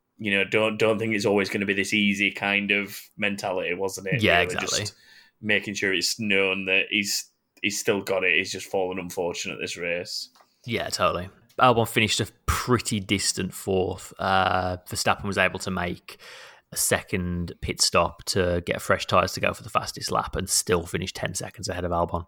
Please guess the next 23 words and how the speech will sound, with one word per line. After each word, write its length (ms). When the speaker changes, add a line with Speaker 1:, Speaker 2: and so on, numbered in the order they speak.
Speaker 1:
Mm. 360
Speaker 2:
Nearly 400
lost 260
that 160
fourth 280
to 80
Perez 400
towards 280
the 140
end, 340
uh, 320
but 80
they 80
had 180
a 140
coming 300
together 440
at, 180
in 320
pretty 280
much 580
the 80
same 460